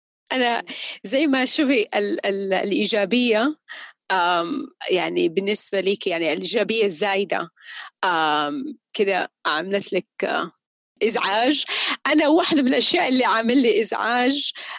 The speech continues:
آه، في الفترة اللي فاتت حكاية أنا أقدر أسوي كل شيء بنفسي. الاستقلالية كأنه،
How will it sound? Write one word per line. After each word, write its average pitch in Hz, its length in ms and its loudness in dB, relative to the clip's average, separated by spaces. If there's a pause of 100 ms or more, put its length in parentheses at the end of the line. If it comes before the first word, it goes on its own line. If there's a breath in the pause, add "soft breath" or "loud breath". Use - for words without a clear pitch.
(160)
آه، 180 840 2
في - 140 -8
الفترة 247 380 0
اللي 220 140 0
فاتت 240 520 0
حكاية 240 840 0 (760 loud breath)
أنا 214 360 0
أقدر 202 360 -4
أسوي 185 280 -2
كل 196 220 -6
شيء 175 160 -2
بنفسي. - 580 -6 (560)
الاستقلالية 220 720 0
كأنه، 208 680 -6